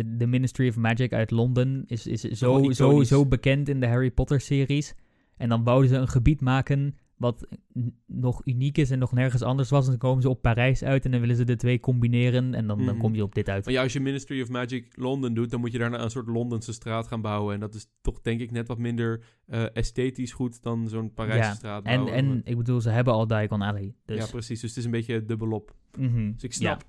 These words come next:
Speaker 2: ik snap het. Ehm, ik ben wel benieuwd naar wat voor attractie we dus kunnen verwachten. Ik hoop heel erg, net als Gringotts, dat je echt wel in die grote hal van het ministerie, eh, binnenkomt.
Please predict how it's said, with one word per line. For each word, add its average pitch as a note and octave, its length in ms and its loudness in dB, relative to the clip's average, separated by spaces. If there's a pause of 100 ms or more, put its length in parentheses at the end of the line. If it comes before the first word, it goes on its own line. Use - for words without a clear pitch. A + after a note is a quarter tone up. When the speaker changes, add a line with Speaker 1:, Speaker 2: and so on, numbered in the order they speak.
Speaker 2:
ik D3+ 80 -10
snap A#2+ 240 -8
het. - 260 -16 (640)
Ehm, A2+ 380 -2 (800)
ik - 100 -16
ben B2 120 -2
wel C#3+ 120 0
benieuwd C3+ 380 -2
naar B2 160 -4
wat A#2+ 160 -6
voor A#2+ 120 -10
attractie A#2 360 -8
we A2 60 -6
dus G#2+ 120 -12
kunnen A2+ 200 -8
verwachten. A2 460 -8 (200)
Ik - 140 -14
hoop B2 160 2
heel B2+ 160 4
erg, C3+ 140 0
net C3 120 -4
als B2+ 140 -2
Gringotts, C3 720 -2
dat A2+ 320 -4
je A2+ 440 0 (400)
echt - 220 -2
wel B2 240 4
in B2 80 0
die A#2+ 100 0
grote B2+ 300 2
hal A#2+ 200 2
van B2 80 0
het A#2+ 100 0
ministerie, B2 760 -2
eh, A#2 240 0
binnenkomt. B2+ 680 -4